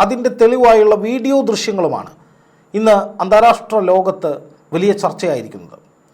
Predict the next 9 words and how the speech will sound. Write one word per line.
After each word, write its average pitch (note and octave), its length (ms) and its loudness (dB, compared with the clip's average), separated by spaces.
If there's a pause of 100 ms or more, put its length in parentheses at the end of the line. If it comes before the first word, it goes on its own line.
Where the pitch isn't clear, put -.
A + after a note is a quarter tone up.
(640)
ഒരു F3+ 140 2
വശത്ത് G#3 320 0 (180)
ഈജിപ്തും A3 380 -8 (120)
ഖത്തറും G#3 340 -2 (840)
യുദ്ധം F3+ 320 -2
ഒഴിവാക്കാനുള്ള G#3+ 680 2
ചർച്ചകൾ F3+ 380 -2 (600)
അമേരിക്കയുമായി G#3 640 -2 (100)
ചേർന്ന് G3 280 0